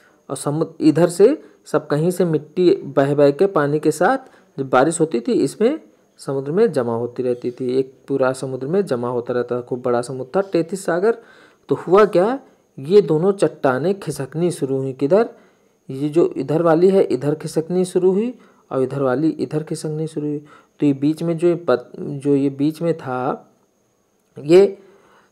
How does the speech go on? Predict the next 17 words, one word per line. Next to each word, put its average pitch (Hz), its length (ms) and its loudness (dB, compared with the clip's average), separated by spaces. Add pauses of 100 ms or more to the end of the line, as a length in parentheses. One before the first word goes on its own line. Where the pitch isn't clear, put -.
इसको - 200 -2
प्रेस 214 300 4
किया 220 240 6
तो - 360 -12
ये 220 420 -2 (120)
ऊपर 151 260 4
उठ 131 180 2
गया, 120 340 -2 (1080)
ऊपर - 260 2
उठ 180 160 2
के 277 200 0 (460)
यहाँ 143 240 -4
पे 180 160 2
क्या 165 200 4
बन 170 200 -2
गए? 233 140 2 (600)
पहाड़। 120 560 -10